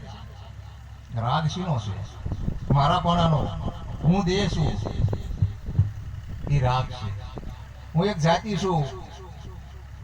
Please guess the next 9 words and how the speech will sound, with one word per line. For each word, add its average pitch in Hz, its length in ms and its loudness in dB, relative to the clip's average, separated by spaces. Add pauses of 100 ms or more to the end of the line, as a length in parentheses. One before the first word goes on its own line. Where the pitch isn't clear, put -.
(400)
હું 151 100 8
બ્રાહ્મણ, 160 460 6
હું 160 160 8
ક્ષત્રિય, 165 540 0
હું 147 240 6
વૈશ્ય 160 380 2
અને 139 120 4
હું 139 160 6
શૂદ્ર. 156 500 4